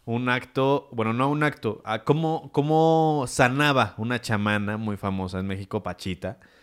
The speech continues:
Eh, y se llevan a Jacobo Greenberg. Jacobo Greenberg iba a ir por tres, tres días, creo era, o dos días. Se quedó por tres meses a ver a Pachita porque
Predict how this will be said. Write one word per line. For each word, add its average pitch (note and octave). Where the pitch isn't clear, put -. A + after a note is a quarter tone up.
Eh, F2+
y D3+
se C#3+
llevan D#3
a D3
Jacobo C#3
Greenberg. D3
Jacobo D3
Greenberg E3+
iba D#3+
a D#3
ir D3
por D3
tres, C#3+
tres B2+
días, D#3+
creo C3+
era, C#3
o F#2+
dos A2
días. D3+
Se -
quedó B2
por B2
tres B2+
meses A#2
a F#2+
ver G#2+
a G#2+
Pachita A2
porque G#2+